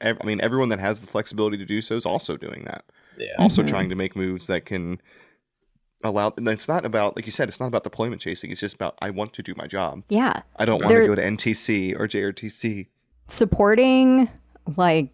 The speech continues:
Speaker 3: you guys and guys like you guys was literally the most rewarding thing I've ever done. And, like, I would go to the U S O and, like, steal a million For Any Soldier boxes. And I would go to different fobs and just, like, give 'em to whoever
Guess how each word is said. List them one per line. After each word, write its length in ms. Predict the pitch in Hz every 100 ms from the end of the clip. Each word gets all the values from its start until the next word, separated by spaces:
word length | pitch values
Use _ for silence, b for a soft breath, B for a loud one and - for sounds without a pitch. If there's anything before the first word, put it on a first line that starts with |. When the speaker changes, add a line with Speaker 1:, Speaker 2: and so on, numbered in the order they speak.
| -
Speaker 3:
you 160 | 170
guys 760 | 165 202 196 196 190 190 185 -
and 120 | -
guys 320 | 180 180 175
like 260 | 185 185 -
you 80 | 180
guys 560 | 175 175 175 170 165
was 220 | 160 156 -
literally 680 | 156 185 190 185 180 180
the 120 | 170 165
most 300 | 156 156 170
rewarding 380 | 151 147 143
thing 220 | 156 143 139
I've 180 | 131
ever 240 | 113 - 151
done. 360 | 135 156 156 170 -
And, 220 | 160 160
like, 440 | 160 151 151 151 - b
I 120 | 165 170
would 220 | 165 143
go 340 | 175 170 170
to 160 | 170 180
the 60 | 170
U 160 | 170
S 160 | 165 -
O 260 | 156 165 165
and, 100 | 151
like, 160 | 147
steal 440 | - - 160 160 160
a 40 |
million 640 | 151 147 156 160 160 151
For 180 | - 160
Any 200 | 147 151
Soldier 460 | - 151 156 156 151
boxes. 760 | 156 156 - 185 180 185 190 - _ _ _ _ _ _ _ _
And 220 | - 160
I 100 | 156
would 180 | 160 165
go 160 | 160 151
to 100 | 170
different 560 | 160 156 170 160 - - _ _ _ -
fobs 420 | 135 143 190 180
and 120 | 151
just, 400 | 147 160 - - 160
like, 240 | 143 -
give 140 | 156 160
'em 140 | 165
to 100 | 160
whoever 720 | 165 156 156 156 151 147